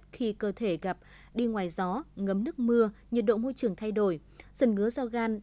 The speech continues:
đặc trưng bởi các triệu chứng sau: ngứa râm ran hoặc ngứa nhiều. Ngứa do gan chỉ ở mức râm ran,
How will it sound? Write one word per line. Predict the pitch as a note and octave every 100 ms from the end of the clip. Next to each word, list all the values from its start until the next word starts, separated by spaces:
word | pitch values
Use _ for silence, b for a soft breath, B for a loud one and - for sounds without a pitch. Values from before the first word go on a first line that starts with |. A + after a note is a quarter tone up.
| -
đặc | G#3 -
trưng | C4 A#3 G#3+
bởi | F3+
các | A#3
triệu | - F#3+
chứng | G3 G3
sau: | A#3+ A3 G3+ b b b -
ngứa | A#3 B3+
râm | D#4 C4+
ran | C4 B3 A3 A3
hoặc | G3+
ngứa | F#3 G3+
nhiều. | B3 G#3 F3+ - b b b
Ngứa | A#3+ A3+
do | D4 C4
gan | B3 A3+ G#3+ -
chỉ | G#3
ở | D#3+
mức | A#3+ -
râm | A#3+ G#3
ran, | A3 G#3+